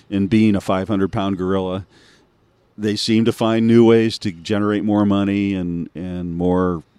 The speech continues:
interest and more deals. And I, it, it, you know, let's, let's say if you, if you told me now, today, that, like, tomorrow, that property that the, that the Coliseum is on is available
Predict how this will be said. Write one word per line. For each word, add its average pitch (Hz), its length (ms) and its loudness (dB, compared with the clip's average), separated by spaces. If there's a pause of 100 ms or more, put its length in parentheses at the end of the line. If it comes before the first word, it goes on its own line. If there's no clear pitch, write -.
interest 95 380 -4
and 90 160 -2
more 92 260 0
deals. 95 640 -2 (640)
And 90 720 -4 (1400)
I, - 140 -10 (120)
it, 123 260 2
it, 123 180 4
you 127 220 4
know, - 100 -4
let's, 131 340 -2
let's 139 160 0
say 95 180 0
if - 140 0
you, 131 160 4 (340)
if - 160 -6
you 151 60 2
told 165 280 2
me 147 120 2
now, 113 340 -4 (600)
today, 98 340 0 (360)
that, 104 260 -2
like, 104 200 -4
tomorrow, 107 680 0
that 101 220 -4
property 127 720 -2 (380)
that 98 160 -6
the, 98 320 -4
that 92 160 -10
the 87 60 -18
Coliseum 117 560 -2
is 101 120 -2
on 92 420 -2 (340)
is 98 140 0
available 95 720 2